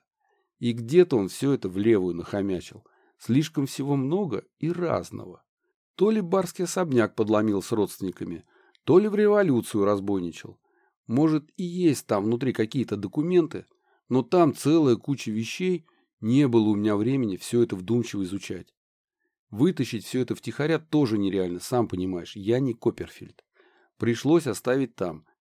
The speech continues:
в верхнем тайнике и внизу, в самом подвале. У нас на хуторе тоже начинай смотреть захоронки. Сделай щуп, как у сапёров, и пройдись по приметным местам у хутора,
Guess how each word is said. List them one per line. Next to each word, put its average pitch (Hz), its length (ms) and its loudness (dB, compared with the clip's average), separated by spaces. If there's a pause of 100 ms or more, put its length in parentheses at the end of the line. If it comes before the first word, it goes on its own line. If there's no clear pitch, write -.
(100)
в 101 80 -12
верхнем 113 520 0
тайнике 147 540 0
и - 280 -4
внизу, 151 440 -2
в - 80 -12
самом 135 360 -2
подвале. 120 580 -2 (540)
У 113 80 -4
нас 123 260 0
на 120 120 2
хуторе 117 460 -4 (100)
тоже 113 260 0
начинай 107 360 -4
смотреть 110 420 -2
захоронки. 101 640 -4 (500)
Сделай 127 400 2
щуп, 117 300 -4
как - 200 -8
у - 20 -14
сапёров, 95 540 -10 (360)
и 135 120 0
пройдись 135 480 -2
по 104 120 -14
приметным 120 460 0
местам 117 480 -2
у 135 100 -2
хутора, - 540 -6